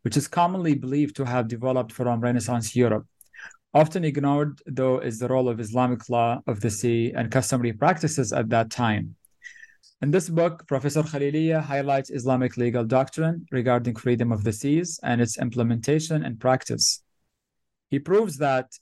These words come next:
many of the fundamental principles of the pre-modern international law governing the legal status of the high seas and the territorial sea, the originating in the Mediterranean world,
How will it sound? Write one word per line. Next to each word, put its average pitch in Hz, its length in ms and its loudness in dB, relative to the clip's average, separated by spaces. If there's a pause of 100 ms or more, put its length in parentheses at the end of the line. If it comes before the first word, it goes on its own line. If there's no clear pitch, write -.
many 160 540 2
of 139 220 0
the 123 100 -2
fundamental 135 720 0 (180)
principles 131 800 -2
of 113 140 0
the 120 100 -2
pre-modern 123 640 0
international 117 640 -2
law 135 340 -2 (380)
governing 139 340 0
the 127 140 -2
legal 156 340 0
status 127 580 -4
of 120 140 -4
the 120 120 -4
high 135 200 2
seas 127 460 -2 (380)
and 127 360 0 (100)
the 120 100 2
territorial 139 560 0
sea, 123 380 -2 (460)
the 135 100 -2
originating 143 640 0
in 131 60 -2
the 123 100 0
Mediterranean 117 500 -2
world, 170 460 -2